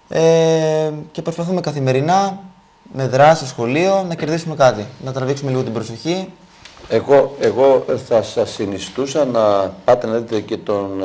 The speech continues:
Speaker 2: ε, ίδιο τον κύριο Κίτελη, τον
Speaker 1: Κίτελη.
Speaker 2: Δήμαρχο, ε, γιατί, ε, καταλαβαίνετε ότι σε ένα πλοίο ο καπετάνιος είναι αυτός που παίρνει τις εντολές, τις, ε, ε, δίνει εντολές, μάλλον όχι παίρνει εντολές,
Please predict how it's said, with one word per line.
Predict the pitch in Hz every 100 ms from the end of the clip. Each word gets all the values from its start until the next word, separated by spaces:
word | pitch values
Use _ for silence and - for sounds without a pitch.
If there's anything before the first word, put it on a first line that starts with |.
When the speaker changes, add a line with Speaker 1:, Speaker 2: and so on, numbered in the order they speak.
| 95
Speaker 2:
ε, | 120
ίδιο | 101
τον | 90 85
κύριο | 90 90 85 80 -
Κίτελη, | 98 95
τον | 87
Speaker 1:
Κίτελη. | 127 135
Speaker 2:
Δήμαρχο, | 101 107 - - - _
ε, | -
γιατί, | 107 104 139 123 - 107 104
ε, |
καταλαβαίνετε | 101 - 110 120 117 107
ότι | 101
σε | 113 127
ένα | 127 123
πλοίο | 117 98 98 123 - - _ _ _ _ _ _ _
ο | -
καπετάνιος | - - - 117 117 107
είναι | 98
αυτός | 95 98 98
που | 90 -
παίρνει | 101 95
τις | 87
εντολές, | 85 82 85 98 - -
τις, | - 85 -
ε, | - 87 85 85 - - - -
ε, | 95
δίνει | 87 101 95
εντολές, | 85 82 82
μάλλον | 82 87
όχι | 90
παίρνει | - 85
εντολές, | 80 82 92 123